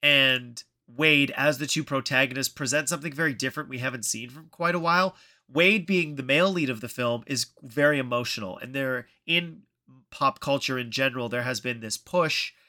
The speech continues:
positively to destigmify what a man can be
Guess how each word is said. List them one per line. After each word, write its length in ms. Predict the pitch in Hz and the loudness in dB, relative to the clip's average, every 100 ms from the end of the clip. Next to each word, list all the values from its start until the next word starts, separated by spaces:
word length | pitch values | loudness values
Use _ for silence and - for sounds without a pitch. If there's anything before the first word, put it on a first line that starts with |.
| _ _ _ _ | _ _ _ _
positively 800 | - 160 175 160 131 113 120 135 | -2 2 4 4 -2 -2 -4 -4
to 460 | - 131 120 113 - _ _ _ _ _ _ _ _ _ _ - | -4 -4 -4 -4 -10 _ _ _ _ _ _ _ _ _ _ -4
destigmify 1400 | 185 196 - - 170 156 160 151 - 139 127 120 113 110 _ _ _ _ _ _ _ 127 131 127 _ _ | 2 4 4 4 2 0 -2 -2 2 4 4 2 0 -6 _ _ _ _ _ _ _ _ _ _ _ _
what 280 | 127 143 147 _ _ _ - | 4 4 4 _ _ _ -4
a 120 | 139 | -4
man 640 | 123 131 131 131 127 120 - | -2 0 2 2 0 -6 -8
can 440 | 135 120 110 110 | -2 -2 -2 -6
be 440 | 127 143 139 139 | -2 0 -2 -4